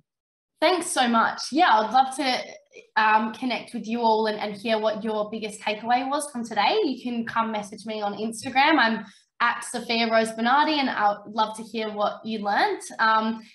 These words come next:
in terms of how I work with my clients, I really just have the one way, which is through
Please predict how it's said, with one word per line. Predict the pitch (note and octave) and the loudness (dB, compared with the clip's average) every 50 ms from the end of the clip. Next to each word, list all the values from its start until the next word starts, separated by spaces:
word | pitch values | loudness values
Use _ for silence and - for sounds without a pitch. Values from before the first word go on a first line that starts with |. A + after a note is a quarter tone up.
| _ _ _ | _ _ _
in | C4 C4+ B3+ - | -6 -6 -6 -4
terms | - C#4 B3+ D4 F4 F4 F4 F4 | 0 0 2 2 0 -2 -2 -2
of | E4 D4+ - - | -2 -2 -2 -4
how | - - A#3+ A#3 A#3 | -4 -2 0 2 2
I | A#3+ A3+ G#3 | 2 2 0
work | G3 G#3 G3 - - - | -2 -4 -4 -4 -4 -8
with | A3+ A3 | -10 -8
my | G#3+ G#3 G3 | -6 -6 -6
clients, | G3+ - - - D3+ G3 A#3+ E4 G4 F#4 E4 - - | -8 -10 -10 -8 -6 -4 -2 -2 -2 -2 -4 -4 -4
I | - A3 A3 A3 | -2 -2 -2 -2
really | A#3 A#3+ C#4+ E4 | -4 -4 -4 -4
just | E4 - E4+ - - | -4 -4 -6 -6 -2
have | - C4 B3 - | -2 -2 0 -2
the | A#3+ A3+ G#3+ | -4 -6 -4
one | G#3 G3+ G#3 A3 A3 G#3 | -2 -2 -2 -2 -2 -2
way, | G3 F#3 F3+ A3 C#4 C#4+ | -2 0 0 0 -2 -4
which | C4 A3 - - B3 | -6 -8 -10 -12 -14
is | A3 G3+ - - | -14 -14 -14 -10
through | A3 A3 G#3+ G#3+ G#3+ G#3+ | -6 -4 -4 -4 -4 -6